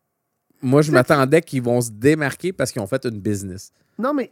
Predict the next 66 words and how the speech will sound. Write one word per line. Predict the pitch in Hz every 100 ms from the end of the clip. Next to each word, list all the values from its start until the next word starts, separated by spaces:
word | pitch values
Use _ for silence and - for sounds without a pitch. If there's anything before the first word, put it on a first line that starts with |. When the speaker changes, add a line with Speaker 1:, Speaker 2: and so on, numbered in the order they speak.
| 170
Speaker 2:
tu | 214
veux | 277
ce | 254
qui | -
se | 185
dé-, | 202 190
c'est | 233
ça | 220 415
que, | 277 202 - 214
puis | 175
là, | 285 349
je | 233
suis | 180 -
content | 214 302
qu'on | 302 214
en | 180
parle | 190 208
un | 185
peu | 302
de | 262
ce | 196 -
sujet-là | 175 180 240
parce | 175 160
que | 190 - _ - -
souvent, | _ 190 247 294
comme, | 220 185 180 175
le |
monde | 175 254
va | 196
dire, « | 196
Ah, | 220
c'est | - 175
bon, | 196 285
mais | 190 165 180 208 247
c'est | - 185
dans | 175
le | 151
style. » | - 220 190 151 _ -
Oui, | 220
mais | 240
tu | -
veux | 190 240
quoi | 277
d'autre | 277 240 _ -
de | 170
plus ? | - 226 294 269
Si | - 311
je | -
vais | 294
en | 262
Allemagne | 175 196 269 208
puis | 170
je |
demande | 185 226
une | 165
Pilsner | 160 170 151 214 262
ou | 165
je |
demande | 156 220
une | 175 139
Kolsch, | - 214 233 - _ - - -
puis | 175 160
je | 156
dis | 254
au | 190
gars, « | 180